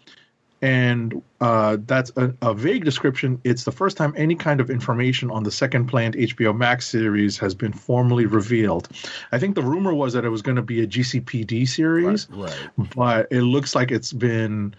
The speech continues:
Speaker 1: uh, uh, uh, converted into an Arkham Asylum, uh, series, which I think is gonna be better. 'Cause we, I think there's already been the Gotham T V show, which was kind of more of a G C P D centric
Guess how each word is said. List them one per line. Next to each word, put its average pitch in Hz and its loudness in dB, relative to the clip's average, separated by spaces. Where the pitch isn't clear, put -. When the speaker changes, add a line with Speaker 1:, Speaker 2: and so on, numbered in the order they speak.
Speaker 1:
uh, 107 2
uh, 104 0
uh, 104 2
converted 127 2
into 123 0
an 104 -2
Arkham 104 0
Asylum, 104 0
uh, 98 2
series, 98 0
which 160 0
I 233 2
think 143 2
is 85 -2
gonna 107 0
be 101 -2
better. 101 -2
'Cause 127 0
we, 151 0
I 143 2
think 156 -4
there's 135 2
already 139 2
been 135 0
the 131 0
Gotham 127 0
T 131 -2
V 117 -2
show, 107 -4
which 120 0
was 107 2
kind 120 0
of 107 -4
more 113 0
of 101 0
a 104 0
G 113 -2
C 110 -2
P 110 -4
D 110 2
centric - 0